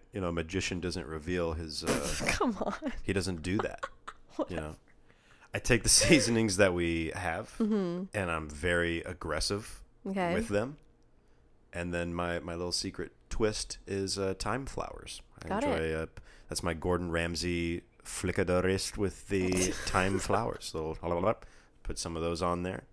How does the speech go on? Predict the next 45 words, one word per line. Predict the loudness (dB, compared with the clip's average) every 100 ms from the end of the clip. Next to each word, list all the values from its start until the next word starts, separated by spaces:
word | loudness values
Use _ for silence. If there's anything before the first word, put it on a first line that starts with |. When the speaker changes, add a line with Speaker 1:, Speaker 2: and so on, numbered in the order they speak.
| -20 -10
Speaker 1:
Maybe | -6 -4
some | -2 -4
sort | -4 -4
of | -6 -8 -12
citrus. | -4 0 0 -2 -8 -8 -6 -4
Speaker 2:
Mm-hmm. | -2
Speaker 1:
You | -2 -4 -2
gotta | -2
put | -2 -4
the |
salt | -2 0
and | -2
the |
pepper, | -2 -4
the | -2
garlic. | 0 0 0 -8 -20 -20 -20 -20 -20 -20 -20 -12 -6
Think | -6
that's | -4 -8
pr-, | -8 -10
that's | -8 -4
it. | -4 -6 -14 -10
Speaker 2:
Yeah. | -6 -6 -6 -8
Speaker 1:
You |
know, | -4
you | 0
don't |
have | 0
Speaker 2:
Keep | 2
Speaker 1:
to |
Speaker 2:
it | 2
Speaker 1:
go |
Speaker 2:
simple. | 4 4
Speaker 1:
crazy. | 4 0
You | -4 -12 0
don't | 2
have | 2
to | 2
go |
crazy. | 4 4 2 0
I | 0
think | 0 0
the | 0
real | 2 2 2
trick | 0 0 0 -2 -18 -18 -20 -20 -20 -20 -12
is | -12